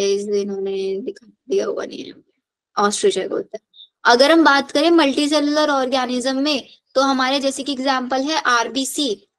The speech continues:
आरबीसी का size कितना होता है? सेवन माइक्रोमीटर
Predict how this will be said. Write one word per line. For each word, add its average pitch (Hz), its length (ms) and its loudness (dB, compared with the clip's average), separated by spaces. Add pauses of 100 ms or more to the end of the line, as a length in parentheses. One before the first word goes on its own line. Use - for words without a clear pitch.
(200)
आरबीसी 220 560 -2
का 294 140 0
size 269 360 -4
कितना 294 280 -4
होता 302 300 0
है? 247 180 -6 (240)
सेवन 269 580 -2
माइक्रोमीटर 277 1040 -2